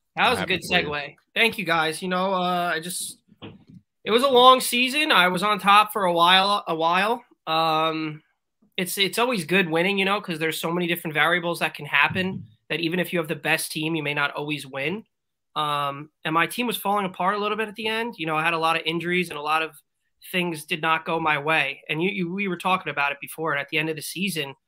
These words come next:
Speaker 1: I was not gonna win. I did not think I was gonna win. And then I don't think it was that I was very good at the end. I just think the teams I played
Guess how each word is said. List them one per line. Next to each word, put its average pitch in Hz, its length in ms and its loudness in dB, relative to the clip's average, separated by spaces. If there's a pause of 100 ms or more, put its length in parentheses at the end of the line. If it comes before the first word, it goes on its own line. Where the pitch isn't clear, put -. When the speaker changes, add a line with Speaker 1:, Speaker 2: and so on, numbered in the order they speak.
(340)
Speaker 1:
I 208 160 8
was 160 240 -2
not 156 420 6
gonna 151 200 -6
win. 147 500 -2
I 143 140 0
did 160 120 -4
not 147 240 0 (120)
think 147 180 -6
I 143 100 0
was 143 120 -10
gonna 143 180 -6
win. 156 260 2
And 139 140 -6
then 131 200 -8 (380)
I 175 60 6
don't 247 140 6
think 294 140 -6
it 277 60 -4
was 202 120 -2
that 170 140 8
I 165 100 8
was 180 140 0
very 185 200 0
good 156 160 0
at 175 80 0
the 208 140 0
end. 247 140 2
I 170 60 4
just 156 140 -10
think 175 160 -2
the 165 80 -8
teams 170 260 -4
I 165 100 2
played 156 400 -4